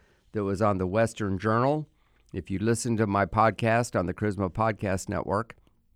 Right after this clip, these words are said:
my Strang Report, uh, I think we may also put it on this podcast as well with Floyd Brown of Western Journal. He tells how you can, uh, subscribe and help them beat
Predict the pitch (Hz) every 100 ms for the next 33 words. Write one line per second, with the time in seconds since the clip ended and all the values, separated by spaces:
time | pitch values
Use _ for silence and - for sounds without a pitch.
0 | _ _ _ - 92 95 - 110 120 110
1 | 90 92 87 98 - _ _ _ _ -
2 | 95 98 110 147 117 123 107 107 107 110
3 | 107 95 87 104 95 92 90 95 98 -
4 | 87 85 - 85 85 - - - 87 87
5 | 98 92 85 98 _ _ _ - 87 -
6 | - 110 107 104 90 - 92 95 101 110
7 | 87 87 104 85 87 95 90 90 87 87
8 | 98 98 80 87 87 107 - 98 95 87
9 | - 95 95 90 95 87 101 87 82 78
10 | - _ _ _ _ _ 104 92 - 104
11 | 85 - - 127 139 147 107 92 113 131
12 | - _ _ _ _ - _ _ _ _
13 | _ _ - 101 98 107 127 - 120 107
14 | 90 80 135 113